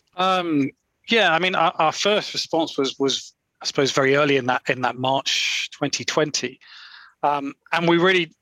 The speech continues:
actioned our sales team straight away just to keep close to our customers, to call them regularly, i-, ideally daily, to really understand what was going on. Um, you know, are the customers gonna stay open? Are they gonna close? What are the challenges they are facing?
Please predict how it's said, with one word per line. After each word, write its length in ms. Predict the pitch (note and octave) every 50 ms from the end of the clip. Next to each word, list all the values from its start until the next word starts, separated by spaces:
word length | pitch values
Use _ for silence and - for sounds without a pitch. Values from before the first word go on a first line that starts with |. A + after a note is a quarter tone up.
| - - -
actioned 420 | D#3+ E3+ E3 - - - E3 D3+ D3
our 120 | C#3+ C3+ C3+
sales 380 | - - - D3+ D3 C#3 -
team 220 | - - C3 B2+ -
straight 560 | - - - - - E3+ F3 F3+ E3+ - -
away 560 | D3 C3 C#3 C3+ B2 A2+ G2+ G#2 A#2+ - - - _ _ _ _ _ _ _ _ _ _
just 260 | - - E3 D#3 - -
to 80 | E3+
keep 240 | - - E3 D3+ -
close 300 | - - D#3+ D3+ C3+ -
to 140 | - - B2+
our 80 | B2
customers, 640 | - - - - - - - - A2 G#2+ - - - - _ _ -
to 180 | - C#3+ C#3 - -
call 240 | - - D3 D3 D3+
them 160 | C#3 B2 A#2+
regularly, 560 | A#2 C3+ C#3+ D3 A#2+ - D3 C#3+ C#3 C3+ C3+
i-, 220 | A#2+ B2 B2 A#2+ - -
ideally 420 | C3 A#2+ - D3 D3 C3 C3 A#2+ - -
daily, 480 | C3+ C3+ C#3 C3+ C3+ C3+ C3+ C3 - - - - - - - - _ _ _ -
to 100 | - D#3
really 220 | D#3+ G3+ G#3 F#3
understand 420 | D#3+ D3+ C3 - - C#3+ C3+ C3+ C3
what 80 | B2
was 100 | B2 B2+
going 300 | - - C3 A#2+ A2+ A2+
on. 180 | B2 A#2 G2+ F#2 - _ _ -
Um, 260 | B2+ A#2 A2+ A2 A2 C3 -
you 80 | C3
know, 80 | B2+ A#2
are 100 | A2+ A#2
the 80 | -
customers 460 | - - - A#2+ - - D3 C#3 C3 -
gonna 220 | - C3 A#2 A2
stay 260 | - - - A2 G2+
open? 460 | G2+ B2 D#3 D#3 - E3+ E3 D3+ D3
Are 100 | B2+ G#2+
they 80 | G#2 G#2+
gonna 220 | - - G#2+ G#2 - -
close? 560 | - - D3+ D#3 D#3 D3+ D3+ D3+ D3 C#3 - - - - - - _ _ _ _ _
What 160 | D3 D#3+ D#3+
are 40 | D#3
the 120 | C3+ C3+
challenges 580 | - - - E3+ E3+ D#3+ D3+ C3+ C#3 C3 A#2 -
they 220 | - B2+ B2 C#3+
are 120 | D#3+ F3 D#3+
facing? 540 | - - F3+ F3+ F3 - - - A3 C#4